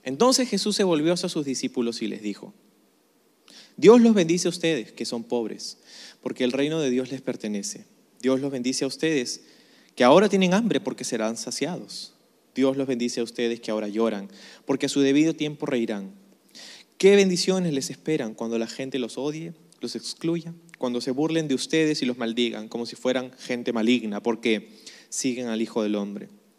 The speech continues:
Cuando les suceda esto, pónganse contentos, sí, salten de alegría, porque les espera una gran recompensa en el cielo. Y recuerden que los antepasados de ellos trataron a los antiguos profetas de la misma manera". Ok.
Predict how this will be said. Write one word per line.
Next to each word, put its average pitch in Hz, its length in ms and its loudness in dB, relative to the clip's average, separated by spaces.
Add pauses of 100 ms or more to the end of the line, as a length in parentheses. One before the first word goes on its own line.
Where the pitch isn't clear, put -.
(920)
Cuando 139 200 0
les 131 120 2
suceda 143 340 2
esto, 139 280 -2
pónganse 131 460 -8
contentos, 143 560 -4
sí, 254 260 2
salten 226 360 0
de 170 60 4
alegría, 107 420 0
porque 123 220 -4
les 120 200 -2
espera 139 400 0
una 131 180 -4
gran 131 280 -2
recompensa 123 720 -4
en 120 100 -6
el 101 120 -4
cielo. 101 480 -8 (500)
Y 127 80 -2
recuerden 143 480 0
que 139 100 -4
los 113 160 -4
antepasados 120 640 -4
de 131 120 0
ellos 120 300 -2
trataron 117 520 -4
a - 40 -10
los 107 160 -10
antiguos 113 360 -4
profetas 110 480 -6
de 110 80 -10
la 104 80 -10
misma 104 440 -10 (440)
manera". 98 420 -8 (220)
Ok. - 140 -12